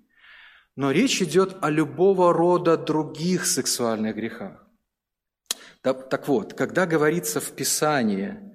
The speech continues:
о прелюб-, о прелюбодеянии в первом значении, а именно в значении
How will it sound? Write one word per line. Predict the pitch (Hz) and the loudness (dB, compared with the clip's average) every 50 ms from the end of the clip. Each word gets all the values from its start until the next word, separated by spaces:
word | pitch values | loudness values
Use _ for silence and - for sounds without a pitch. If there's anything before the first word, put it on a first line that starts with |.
| _ - - - - - - - _ | _ -20 -20 -20 -20 -20 -20 -20 _
о | - 127 127 | -8 -6 -2
прелюб-, | - 139 135 127 120 139 139 139 127 131 - - | 0 0 0 2 2 2 2 2 0 -2 -4 -2
о | 131 131 127 | 2 2 2
прелюбодеянии | 127 - 143 131 131 135 127 135 135 123 131 147 160 156 143 131 127 | 0 0 -2 0 2 0 2 0 -2 -2 0 2 2 2 4 2 0
в | 120 - - | -2 -2 0
первом | 208 233 277 254 190 165 | 0 2 4 4 2 2
значении, | - 131 127 123 123 - - 127 117 113 117 117 | 0 0 0 -2 -2 -2 -2 -2 0 0 -2 -2
а | 127 131 | 0 0
именно | 135 143 139 135 127 127 | 0 0 0 0 0 0
в | 117 | -2
значении | 113 120 127 120 - - 143 131 127 123 123 127 - | -2 -2 -4 -4 -2 -2 0 2 2 2 0 0 -2